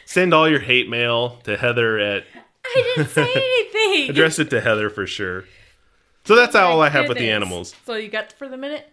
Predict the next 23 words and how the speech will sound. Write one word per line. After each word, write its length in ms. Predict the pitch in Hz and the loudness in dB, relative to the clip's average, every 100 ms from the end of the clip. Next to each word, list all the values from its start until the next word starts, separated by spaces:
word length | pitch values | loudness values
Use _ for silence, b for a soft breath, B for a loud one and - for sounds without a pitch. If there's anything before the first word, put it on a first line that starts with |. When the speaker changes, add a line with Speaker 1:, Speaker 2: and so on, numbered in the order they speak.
| _ | _
Speaker 1:
That's 260 | 123 131 143 | -2 0 0
all 180 | 131 | 2
I 80 | 123 | 0
got, 340 | 110 107 98 120 | 0 0 -2 -4
except 320 | 117 139 139 | 0 0 0
now 220 | 123 117 | -4 -2
that 100 | 117 | -2
we 100 | 110 | -4
can 120 | 110 | -8
move 200 | 101 104 | -8 -8
into 180 | 104 101 | -8 -8
the 140 | 98 87 | -6 -6
actual 320 | 101 - 92 | -6 -8 -8
blacksmith 520 | 101 95 90 104 92 | -6 -6 -8 -12 -10
shop 300 | - 95 90 | -8 -8 -8
and 80 | 90 | -10
what's 160 | 87 - | -12 -10
going 280 | 92 87 | -8 -6
on 180 | 85 85 | -8 -10
there. 260 | 82 82 - - | -12 -12 -14 -8
Speaker 2:
Oh, 260 | 294 349 294 | -6 -2 -4
okay, 200 | 302 311 | -4 -6
good. 360 | 311 554 208 | -6 -8 -10